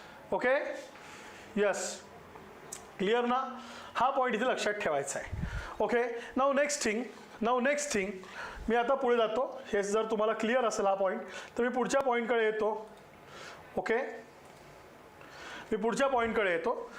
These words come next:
तो पुढचा पॉइंट बघा काय आता. आता अटेम्प्ट किती पाहिजे, माझं असं म्हणणं आहे, मी राऊंडकडे येण्याच्या ऐवजी.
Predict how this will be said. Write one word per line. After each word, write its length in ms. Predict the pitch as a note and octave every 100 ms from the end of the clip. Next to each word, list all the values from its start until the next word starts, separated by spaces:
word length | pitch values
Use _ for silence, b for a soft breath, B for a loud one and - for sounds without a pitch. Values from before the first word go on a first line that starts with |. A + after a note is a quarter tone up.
| B -
तो 60 |
पुढचा 320 | D4 C#4+ A#3+ C#4
पॉइंट 240 | C4 B3
बघा 180 | A3+ A3+
काय 120 | G#3
आता. 220 | F3 - - B B B
आता 340 | A#3+ D#4 -
अटेम्प्ट 480 | B3 - D4+ D#4 D4+
किती 220 | B3+ C4+
पाहिजे, 420 | C4+ G#3 F3 D#3 - B B -
माझं 220 | G#3 C4
असं 160 | C4 C4
म्हणणं 240 | A3+ A3
आहे, 80 | C#4
मी 100 | A3+
राऊंडकडे 360 | G#3+ A3 A#3
येण्याच्या 320 | A3 G#3 F#3+ F#3
ऐवजी. 180 | E3+